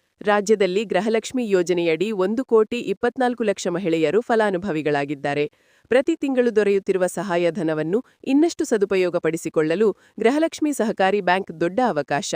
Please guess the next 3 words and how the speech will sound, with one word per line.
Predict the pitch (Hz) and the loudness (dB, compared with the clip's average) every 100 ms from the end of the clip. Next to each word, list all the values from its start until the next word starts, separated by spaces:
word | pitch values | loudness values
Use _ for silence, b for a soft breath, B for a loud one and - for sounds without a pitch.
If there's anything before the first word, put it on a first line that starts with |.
| 147 - _ _ _ | -8 -10 _ _ _
ಮಹಿಳೆಯರನ್ನು | 208 240 240 226 196 185 190 | -2 2 4 4 2 2 0
ಆರ್ಥಿಕವಾಗಿ | - 190 - 226 196 185 180 | 2 0 0 -2 0 0 0
ಬಲಪಡಿಸಿ | 165 160 - 156 - 277 | 0 0 -2 -4 -4 -8